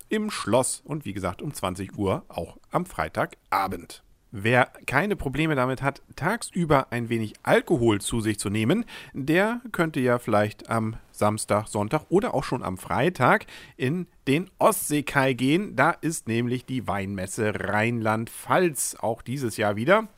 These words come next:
Am Freitag von fünfzehn bis einundzwanzig Uhr, am Samstag von dreizehn bis einundzwanzig Uhr und am Sonntag von elf bis neunzehn Uhr.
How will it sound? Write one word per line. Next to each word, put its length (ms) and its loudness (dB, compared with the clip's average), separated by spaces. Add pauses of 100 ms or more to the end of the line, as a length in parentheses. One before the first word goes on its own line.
Am 160 -2
Freitag 500 4
von 240 -4
fünfzehn 380 -6
bis 100 -8 (100)
einundzwanzig 600 0
Uhr, 260 4 (320)
am 140 0
Samstag 400 0
von 180 -8
dreizehn 380 2
bis 120 -2
einundzwanzig 480 -4
Uhr 300 -2
und 300 0
am 200 2
Sonntag 440 -4
von 260 0
elf 320 -8
bis 320 -2
neunzehn 720 -2
Uhr. 320 4